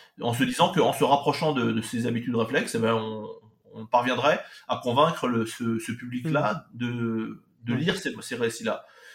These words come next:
Speaker 1: Ce qui est, bon, bref, euh, c'est d'une autre époque. On voit bien que ça, euh, c'est, euh, je pense pas qu'un éditeur aurait de nouveau cette idée-là aujourd'hui, enfin, euh,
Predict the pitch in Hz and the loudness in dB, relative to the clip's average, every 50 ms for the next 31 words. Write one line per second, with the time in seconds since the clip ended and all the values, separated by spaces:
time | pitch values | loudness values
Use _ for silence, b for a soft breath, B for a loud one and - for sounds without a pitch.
0 | B B B - - - - 120 113 113 113 110 107 107 104 101 101 101 101 117 | B B B -14 -14 -8 -4 0 2 4 4 4 2 0 -2 -2 -4 -4 -6 -6
1 | 117 98 165 113 107 107 - - - 95 92 92 104 110 113 117 127 123 - 165 | -6 -4 -2 -2 -2 -2 -6 -10 -10 -10 -10 -10 -10 -6 -4 -4 -2 -2 -2 0
2 | - 214 - - 117 107 117 117 151 160 160 - 120 - - 151 156 165 147 117 | 2 0 0 0 2 2 4 4 4 2 0 -2 -4 0 2 4 4 4 4 2
3 | 104 - B B B B B B B _ - - - - - 110 104 104 104 107 | 2 -2 B B B B B B B _ -14 -12 -8 -4 -2 0 0 0 0 0
4 | 107 101 98 101 98 98 - - - - 110 - - - 120 117 - 165 165 - | -2 -2 -2 -4 -4 -6 -6 -8 -10 -12 -12 -8 -4 -4 -4 -2 0 -2 0 -2
5 | 123 120 117 117 120 151 151 139 120 113 110 110 113 113 117 117 135 139 135 - | -2 -2 -2 -2 2 2 2 2 2 0 0 0 0 -2 -2 -2 -2 -4 -4 -6
6 | 120 113 113 110 110 117 135 135 120 131 147 165 196 156 120 110 - 104 101 98 | -8 -8 -6 -4 -2 -2 -2 -2 -2 -4 -4 -4 -4 -4 -4 -4 -4 -4 -4 -4
7 | 95 95 92 - | -6 -6 -8 -10